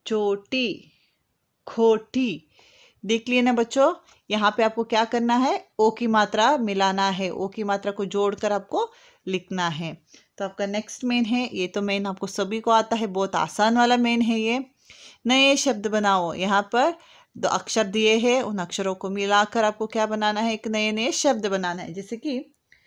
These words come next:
होली, रोली, ढोली,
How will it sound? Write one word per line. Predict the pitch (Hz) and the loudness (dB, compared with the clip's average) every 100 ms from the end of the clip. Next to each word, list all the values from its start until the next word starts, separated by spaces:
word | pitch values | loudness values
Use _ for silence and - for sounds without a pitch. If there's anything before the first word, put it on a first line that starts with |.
| _ _ - | _ _ -4
होली, | 214 202 208 226 254 320 330 _ _ _ - | 0 0 0 -4 -4 -6 -8 _ _ _ -16
रोली, | 185 196 196 196 214 240 262 311 _ _ _ | -6 -4 -2 -2 -4 -6 -6 -10 _ _ _
ढोली, | 170 170 196 196 202 220 240 277 339 | -14 -8 -2 0 -2 -2 -6 -6 -10